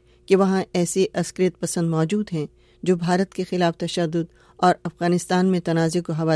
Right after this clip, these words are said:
دینے کی سازش کرتے ہیں۔ نومبر میں ایک کٹر مذہبی رہنما اور ان کے حامیوں نے ملک کی دارالحکومت کو تین ہفتوں کے لیے مفلوج کر کے رکھ دیا۔ ان کا مطالبہ تھا کہ مبینہ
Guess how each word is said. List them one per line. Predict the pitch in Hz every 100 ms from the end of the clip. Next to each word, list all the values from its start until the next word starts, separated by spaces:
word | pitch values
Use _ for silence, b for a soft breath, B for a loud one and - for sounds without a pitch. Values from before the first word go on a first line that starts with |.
| 151
دینے | 160 175
کی | 147 147 b b -
سازش | - 180 160 156 -
کرتے | - 147 135
ہیں۔ | 156 - - _ _ b -
نومبر | 208 240 285
میں | 285 262 262 -
ایک | 202 220 214 _
کٹر | - 202 208 208 - _
مذہبی | 175 170 175 190
رہنما | 170 165 175 175 180
اور | 180 180
ان | 180
کے | 175 180 - -
حامیوں | 175 170 196 175
نے | 151 196 _ b b b
ملک | 190 214
کی | - 226
دارالحکومت | 202 185 185 175 202 202 -
کو | 202
تین | - 208 220
ہفتوں | 180 - 185
کے | -
لیے | 170 165
مفلوج | 156 - 180 170
کر | 156
کے | - 147
رکھ | 127 -
دیا۔ | - - _ _ b b b -
ان | 247
کا | 262
مطالبہ | 240 214 196 180 170
تھا | 160 - b b b -
کہ | 214
مبینہ | 202 185 202 202